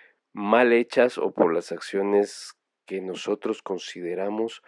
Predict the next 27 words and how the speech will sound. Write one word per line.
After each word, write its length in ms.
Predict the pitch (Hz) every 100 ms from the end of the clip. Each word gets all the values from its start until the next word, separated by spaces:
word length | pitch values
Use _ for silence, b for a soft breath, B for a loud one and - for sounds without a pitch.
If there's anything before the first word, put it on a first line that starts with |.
| B B B B _
que 120 | - 98
no 440 | 101 107 117 123
deben 340 | 117 110 104
de 100 | 101
ser, 300 | - - 104
¿no? 160 | 85 95
Que 180 | - 92
se 120 | -
salen 520 | - 110 113 117 127 _ B B _
fuera 280 | - 110
de 60 | 110
los 200 | 98 90
parámetros 840 | - 92 95 107 110 107 - 92 -
normales 760 | 92 90 95 107 110 104 92 -
o 100 | 95
de 120 | 90
la 120 | 87
normalidad, 840 | 87 92 92 90 90 98 107 147 - B B B _ _ _ -
pero 400 | 127 123 131 -
esa 280 | - 107 117
culpa 560 | - 117 - 117 120 - _
nos 240 | 107 104 -
ha 80 |
llevado 460 | 104 107 104 107 110
también 520 | 110 101 95 104 110
a 480 | 107 98 95 92 90 85 78 _
cuestiones, 640 | - 98 - 127 151 -